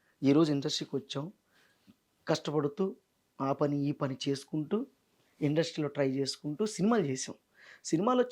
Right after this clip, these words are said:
చేస్తున్నప్పటికీ కూడా ఎక్కడ కూడా సరైనటువంటి, ఆ, అంటే ఇంకోటి కూడా, ఆ, ఇంతకుముందు డైరెక్టర్స్ ఆగి ఆర్టిస్ట్ని అంచనా వేసి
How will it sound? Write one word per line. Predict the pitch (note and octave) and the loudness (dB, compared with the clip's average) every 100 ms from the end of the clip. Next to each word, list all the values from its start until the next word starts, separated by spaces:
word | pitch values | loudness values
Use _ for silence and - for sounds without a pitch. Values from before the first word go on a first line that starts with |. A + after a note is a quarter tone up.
| G3+ | 2
చేస్తున్నప్పటికీ | G#3 G#3+ G#3+ G#3 F#3+ G3 | 4 2 2 0 -2 -2
కూడా | E3+ F#3 F3 G3 | 0 -2 -2 -4
ఎక్కడ | G3 D#3+ - G#3+ | -4 -4 0 2
కూడా | A3 G#3+ A3 G#3+ G3+ F3+ - - - | 4 4 2 2 0 -4 -8 -12 -10
సరైనటువంటి, | - - F3+ A3 G#3+ G3 F3+ E3+ F3 E3 D#3 C#3+ - - - - - - | -6 -2 2 2 0 -4 -6 -4 -4 -4 -4 -6 -10 -14 -16 -16 -6 -2
ఆ, | C3+ - - | -2 -4 -6
అంటే | A#3+ | -4
ఇంకోటి | C#4 G#3 D#3 D#3+ A3 G#3+ | -2 -2 -2 -2 -2 -2
కూడా, | F#3 E3 F#3+ C4 C4 _ _ _ _ _ _ - | -6 -8 -10 -14 -16 _ _ _ _ _ _ -12
ఆ, | C3+ C3+ B2 B2 A#2+ - - _ - - _ _ _ _ _ - | -12 -10 -12 -14 -16 -18 -20 _ -16 -16 _ _ _ _ _ -2
ఇంతకుముందు | E3 F#3+ A3+ A#3+ B3+ G3 C#3 - | 0 2 0 -2 -2 -4 -6 -8
డైరెక్టర్స్ | D3+ E3 G#3 G#3+ D#3+ - - F3+ A3 C3+ - _ _ _ _ _ _ - | 0 2 2 -2 -8 -8 -10 -8 -8 -12 -16 _ _ _ _ _ _ -2
ఆగి | D3 D#3 D3 E3+ - _ _ _ _ _ _ _ _ - | 4 4 4 -4 -8 _ _ _ _ _ _ _ _ -2
ఆర్టిస్ట్ని | C3+ D#3 - - - C#3+ | 0 0 0 -4 0 0
అంచనా | C#3+ E3+ E3 | 2 2 0
వేసి | D#3 D#3 - F3 | 0 -2 -2 -6